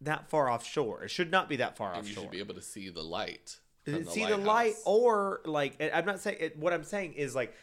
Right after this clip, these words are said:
Speaker 1: if there was a storm at the lighthouse, whoever's on shore or close to the shore knows that there was also a storm. So if they're in a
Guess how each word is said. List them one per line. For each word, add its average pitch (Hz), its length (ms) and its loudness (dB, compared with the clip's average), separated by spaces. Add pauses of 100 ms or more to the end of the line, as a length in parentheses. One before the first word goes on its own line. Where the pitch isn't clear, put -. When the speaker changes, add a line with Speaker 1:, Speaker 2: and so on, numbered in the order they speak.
(120)
Speaker 1:
if 151 180 0
there 180 120 2
was 170 100 -2
a 156 60 -4
storm 196 320 -2
at 196 80 -14
the 147 80 -2
lighthouse, 127 640 -2 (240)
whoever's 185 400 0
on 156 340 -2
shore 151 320 -2
or 127 160 -4
close 151 320 0
to - 120 -12
the 165 100 -4
shore 180 420 -2 (260)
knows 151 300 2
that 143 80 -8
there 143 80 -4
was 123 120 -6
also 127 340 0
a 87 40 -12
storm. - 300 -12 (380)
So 170 160 4
if 147 100 0
they're 190 240 2
in 180 80 0
a 143 260 2